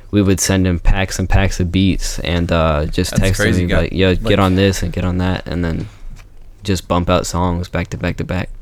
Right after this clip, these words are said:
Speaker 2: That's crazy. So you guys, like, <laughs> basically fucking, like, you guys basically found him, <laughs> like,
Speaker 1: Yeah, pretty
Speaker 2: straight
Speaker 1: much.
Speaker 2: off the internet. That's crazy. I didn't know you guys actually, like, um, straight from three thousand followers got him like that.
Speaker 1: Three,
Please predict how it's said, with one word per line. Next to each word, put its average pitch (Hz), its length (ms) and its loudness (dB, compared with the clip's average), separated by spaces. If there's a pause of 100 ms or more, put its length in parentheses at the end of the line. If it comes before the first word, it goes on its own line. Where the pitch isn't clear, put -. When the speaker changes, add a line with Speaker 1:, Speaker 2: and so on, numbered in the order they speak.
(160)
Speaker 2:
That's - 180 -4
crazy. 98 280 -2
So - 180 -6
you 98 160 0
guys, 107 220 0
like, 90 160 0
<laughs> 92 120 0
basically - 380 2
fucking, 117 540 2
like, 87 320 -4 (320)
you 92 80 -2
guys 120 180 2
basically 98 380 0
found 98 400 0
him, 92 260 -4 (280)
<laughs> - 240 -2
like, 95 300 0 (220)
Speaker 1:
Yeah, 107 220 4
pretty 110 240 2
Speaker 2:
straight 101 220 4
Speaker 1:
much. - 40 4
Speaker 2:
off 95 140 0
the 95 100 -2
internet. 95 300 0
That's 95 160 -4
crazy. 90 420 -2
I - 40 -4
didn't 110 160 0
know 98 120 0
you 92 140 -2
guys 90 240 -2
actually, 92 400 -8
like, 92 340 -10 (1160)
um, 95 640 -4 (500)
straight - 460 -6
from 92 280 -6
three 101 320 -4
thousand 95 340 -4
followers 95 760 -6 (840)
got 92 200 -4
him 92 80 -4
like 92 180 -6
that. 98 100 -6
Speaker 1:
Three, 107 280 4